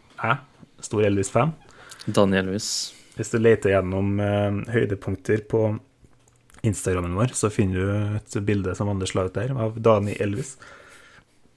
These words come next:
Speaker 1: I år,
Speaker 2: Eller
Speaker 1: eh,
Speaker 2: hør
Speaker 1: en.
Speaker 2: episode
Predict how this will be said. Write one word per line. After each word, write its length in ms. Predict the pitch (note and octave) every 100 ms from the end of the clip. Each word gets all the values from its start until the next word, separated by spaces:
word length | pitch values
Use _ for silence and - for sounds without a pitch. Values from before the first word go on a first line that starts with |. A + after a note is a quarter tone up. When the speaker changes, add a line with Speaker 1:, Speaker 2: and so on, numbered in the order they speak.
| _ _ - - _ _ -
Speaker 1:
I 220 | A#2+ A#2+
år, 80 | -
Speaker 2:
Eller 400 | A#2 A#2+ G#2+ B2
Speaker 1:
eh, 120 | A#2+ - G2 G#2
Speaker 2:
hør 440 | G#2 G2+ G2+ G#2
Speaker 1:
en. 100 | D#3+
Speaker 2:
episode 840 | - G#2 - A#2+ G#2+ G2+ F2+ F2+